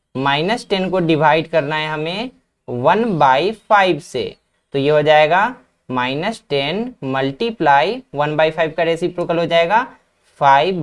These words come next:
बाई वन, तो ये तो सिंपल मल्टीप्लिकेशन बन जाएगा। टेन फ़ाइव जा फ़िफ़्टी,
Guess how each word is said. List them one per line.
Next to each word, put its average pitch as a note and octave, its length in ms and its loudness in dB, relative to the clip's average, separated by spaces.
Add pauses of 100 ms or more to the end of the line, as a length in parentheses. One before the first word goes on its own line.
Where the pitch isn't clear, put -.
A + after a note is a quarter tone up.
बाई C3 320 2
वन, C#3+ 380 0 (460)
तो C#3 60 -2
ये D3 120 2
तो F3 160 -2
सिंपल F3+ 400 0
मल्टीप्लिकेशन E3+ 800 -2
बन D#3 140 0
जाएगा। C#3 400 2 (480)
टेन F#3+ 200 0
फ़ाइव E3 300 2
जा D#3+ 120 4
फ़िफ़्टी, F#3+ 540 -4